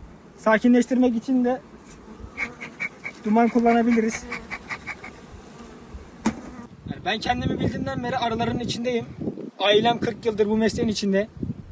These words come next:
Yani bu cesaret işi şu an mesela birkaç tane dolanıyor etrafında. Yani soka da biliyor.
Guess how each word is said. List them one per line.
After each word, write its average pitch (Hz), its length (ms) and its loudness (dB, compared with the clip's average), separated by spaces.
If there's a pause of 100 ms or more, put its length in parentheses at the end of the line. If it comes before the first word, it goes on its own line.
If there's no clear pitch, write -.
Yani 214 260 -2
bu 226 60 -4
cesaret 233 460 4
işi - 200 2
şu 202 160 0
an 202 140 -2
mesela 202 480 -4 (400)
birkaç 208 300 0
tane 214 260 -2
dolanıyor 214 340 2
etrafında. 185 600 -2 (540)
Yani 185 140 -2 (540)
soka 220 340 4
da 214 120 4
biliyor. 160 300 -2